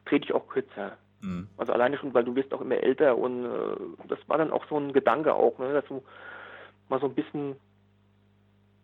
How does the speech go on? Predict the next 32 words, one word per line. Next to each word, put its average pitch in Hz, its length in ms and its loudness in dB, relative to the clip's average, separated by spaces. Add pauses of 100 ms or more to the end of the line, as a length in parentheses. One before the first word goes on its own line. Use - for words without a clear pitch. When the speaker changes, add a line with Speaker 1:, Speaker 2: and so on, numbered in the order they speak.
(260)
Speaker 1:
naja, 120 260 0
die 123 100 4
Energie 147 400 2
wird 165 120 6
halt 160 160 4
weniger. 135 360 6
Ich 101 80 -2
meine, 135 160 2
wir 135 80 -2
werden 143 180 4
älter, 160 260 2
das 156 180 -4
wirst 151 160 -6
du - 20 -8
dann 135 140 -6
auch - 240 2
merken, 131 180 0
das - 100 -14
merken 143 200 2
wir 147 80 4
ja 117 120 4
alle. 143 240 4
Und 135 140 -4
dann 135 140 2
Speaker 2:
Ja, 117 60 4
Speaker 1:
hast 110 100 8
du 110 40 4
halt 107 100 6
Speaker 2:
ja. 110 40 2
Speaker 1:
nicht 120 100 -4
mehr 156 100 0
so 143 140 0